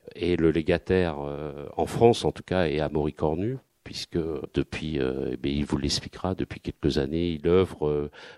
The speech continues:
pour, euh, non pas la mémoire, mais pour un parcours avec un homme, euh, qui était totalement généreux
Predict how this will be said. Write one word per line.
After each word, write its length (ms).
pour, 380
euh, 480
non 300
pas 160
la 140
mémoire, 500
mais 180
pour 300
un 60
parcours 560
avec 280
un 180
homme, 260
euh, 560
qui 80
était 260
totalement 580
généreux 640